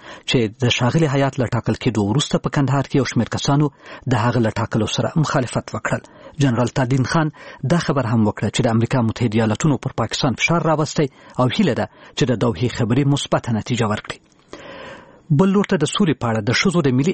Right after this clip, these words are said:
اجماع یو شمېر ګډونوالې ښځې وایي، ځینې سیاسیون د دې لپاره چې ښایي طالبي افکار ولري، د اعتماد وړ نه دي.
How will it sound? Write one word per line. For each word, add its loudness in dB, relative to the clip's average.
اجماع -2
یو 2
شمېر 0
ګډونوالې 2
ښځې -4
وایي، 0
ځینې 4
سیاسیون 0
د 2
دې 4
لپاره -4
چې 0
ښایي 2
طالبي 2
افکار -2
ولري، 2
د 4
اعتماد 0
وړ 2
نه 2
دي. -6